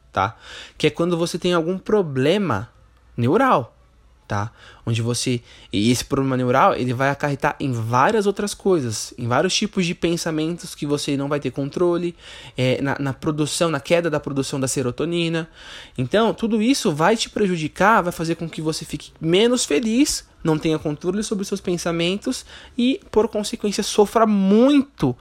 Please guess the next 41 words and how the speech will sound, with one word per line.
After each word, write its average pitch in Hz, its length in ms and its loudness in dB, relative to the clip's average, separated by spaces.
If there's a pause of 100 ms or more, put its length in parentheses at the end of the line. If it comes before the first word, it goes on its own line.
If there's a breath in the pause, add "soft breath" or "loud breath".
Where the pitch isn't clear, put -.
(240 soft breath)
com 147 160 -2
a 135 40 0
ansiedade, 151 580 0
sofra 175 380 -4
muito 165 360 -4
com - 120 -8
a 143 80 -6
falta 139 240 -8
de 123 60 -2
atenção. 139 480 -2 (960)
E 135 80 0
aí 127 100 0
você 143 240 -4
vai 165 160 2
precisar 190 480 -2
sim 175 320 -2 (400 loud breath)
da 139 200 4
ajuda 127 340 0
médica 208 520 0
e 277 200 2
dependendo 202 500 -2
do 180 100 -2
que - 120 -6
o 196 40 -2
médico 185 300 -4
falar, 202 300 2
você 208 180 -8
vai 208 100 -2
ter 214 120 -4
que - 160 -6
fazer 180 180 -2
algum 165 140 -2
tipo - 200 -8
de 147 80 -4
procedimento 143 720 -4 (320 loud breath)
ou 202 280 4 (160 loud breath)
tomar 165 340 2
algum 156 340 -2
tipo 170 400 -4
de 156 140 -2
medicamento. 175 1040 0